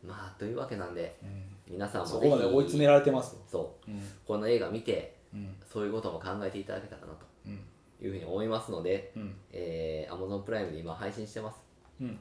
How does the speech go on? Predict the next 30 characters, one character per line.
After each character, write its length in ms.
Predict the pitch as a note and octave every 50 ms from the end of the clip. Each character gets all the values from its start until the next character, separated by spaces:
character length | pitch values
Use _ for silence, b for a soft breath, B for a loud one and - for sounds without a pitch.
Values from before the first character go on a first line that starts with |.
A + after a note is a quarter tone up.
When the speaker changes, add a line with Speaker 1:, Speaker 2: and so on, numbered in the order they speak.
| - - -
Speaker 1:
シ 140 | - -
ョ 20 | F#2
ッ 40 | -
プ 140 | - -
リ 120 | F2+ F#2 F#2
フ 100 | - -
タ 140 | F#2+ F2+ F2+
ー 40 |
ズ・ 60 | F#2+ F#2
オ 80 | F2+
ブ・ 80 | F#2 F#2+
ザ・ 100 | F#2+ F#2
ワ 180 | G2 G#2 G#2
ー 20 | F#2+
ル 60 | F2+
ド。 180 | E2+ - - - - - b b b b b b b b b b b -
え 160 | F2 E2 E2 E2
ー、 20 |
ぜ 120 | F2 F#2+
ひ 340 | G2+ A2+ F#2+ E2+ F2 - - -
ご 80 | G2+ F2+
覧 100 | F2+ F#2+
に 60 | F#2+
な 60 | F#2
っ 20 | F2
て 80 | F2
く 80 | E2 G2
だ 80 | G#2 G#2+
さ 160 | - A2
い。 40 | F2+